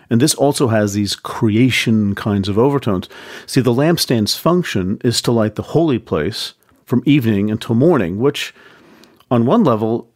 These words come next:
it echoes God's presence with the Israelites as a pillar of fire by night as they left Egypt. And in that sense, not to get off track here, but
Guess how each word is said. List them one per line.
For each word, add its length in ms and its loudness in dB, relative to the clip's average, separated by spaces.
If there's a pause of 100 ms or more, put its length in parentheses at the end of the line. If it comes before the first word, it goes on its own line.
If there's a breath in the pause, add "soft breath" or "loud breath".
it 200 0
echoes 460 2
God's 340 2
presence 560 -2
with 140 -2
the 180 -2
Israelites 580 0
as 240 -2
a 100 0
pillar 380 0
of 140 -2
fire 800 -2 (560 soft breath)
by 240 -2
night 520 0
as 140 -6
they 60 2
left 300 0
Egypt. 680 2
And 240 -2 (400 loud breath)
in 100 0
that 160 2
sense, 360 -2
not 120 -2
to 100 -4
get 120 -4
off 160 0
track 320 0
here, 180 -2
but 260 0